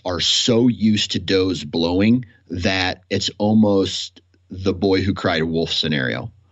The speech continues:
where they just, unless they can identify the, the problem, they're get, they almost ignore 'em. They, they, they'll put their head up and they'll look around. It may, it's may, hey, maybe I should scan the area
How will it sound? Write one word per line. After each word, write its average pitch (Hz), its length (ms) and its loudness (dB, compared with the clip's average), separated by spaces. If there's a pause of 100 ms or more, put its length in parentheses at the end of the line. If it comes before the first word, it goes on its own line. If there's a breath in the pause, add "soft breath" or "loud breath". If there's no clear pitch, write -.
(140)
where 90 680 0
they 92 360 0
just, 90 440 -2 (1040)
unless 101 380 2
they 117 180 2
can 131 120 -2
identify 123 480 0
the, 110 140 -4 (300)
the 101 80 -6
problem, 120 500 0 (240 soft breath)
they're 101 180 0
get, 98 200 -4
they 110 120 2
almost 110 300 0
ignore 82 400 -2
'em. - 160 -10 (420)
They, 101 200 0
they, 135 340 0 (120)
they'll 151 140 -2
put 202 180 -2
their 131 100 -2
head 117 140 0
up 113 120 0
and 113 80 -4
they'll 123 100 2
look 127 180 -2
around. 98 420 0 (240 loud breath)
It 101 100 0
may, 113 420 2
it's - 180 -6
may, 110 180 2
hey, 107 400 0 (160 loud breath)
maybe 110 240 -2
I 104 60 0
should 98 240 -6
scan 101 360 -2
the 92 80 -2
area 95 460 0